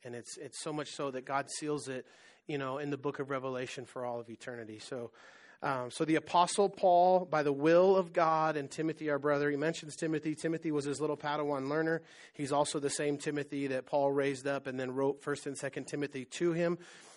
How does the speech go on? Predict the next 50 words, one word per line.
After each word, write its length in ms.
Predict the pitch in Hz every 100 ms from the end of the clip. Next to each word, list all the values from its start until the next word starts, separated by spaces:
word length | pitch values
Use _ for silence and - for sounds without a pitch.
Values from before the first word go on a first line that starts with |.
| _
And 160 | 135 135
when 200 | 151 139
Paul, 440 | 135 143 135 135 131
um, 220 | 131 131
raised 360 | 131 135 135 -
Timothy 380 | 139 135 135
up 140 | 131 -
to 100 | 139
be 180 | 127 131
a, 120 | 127
a 100 | 131
leader 400 | 123 135 135 131
in 120 | 127 123
the, 100 | - -
in 160 | 147
the 120 | 131
early 220 | 131 131 127
church 420 | - 131 127 -
and 100 | 127
a 40 |
pastor. 500 | - 123 120 139 131 - - - - 139
And 140 | 139
then 100 | 151
in 80 | 156
verse 240 | 151 151
two, 160 | - 175
he 80 | 156
says, 220 | 160 147 -
"To 160 | 165
the 100 | 147
saints 480 | - - 170 202 -
and 180 | 180 160
faithful 460 | 170 165 165 180
brethren 500 | 170 160 143 143 147
in 300 | - 160 208
Christ 560 | 214 - 143 135 135 -
who 140 | 156 143
are 140 | 135
in 280 | 143 143 139
Colossae." 760 | - 135 131 131 135 - 123
A 400 | 117 - - -
couple 240 | - 147 156
things 260 | 160 151
quickly 340 | - 160 156 151
in 60 |
this 140 | 143 131
first 260 | 147 139
half 220 | 151 139 139
of 160 | 123
two. 320 | - 139 151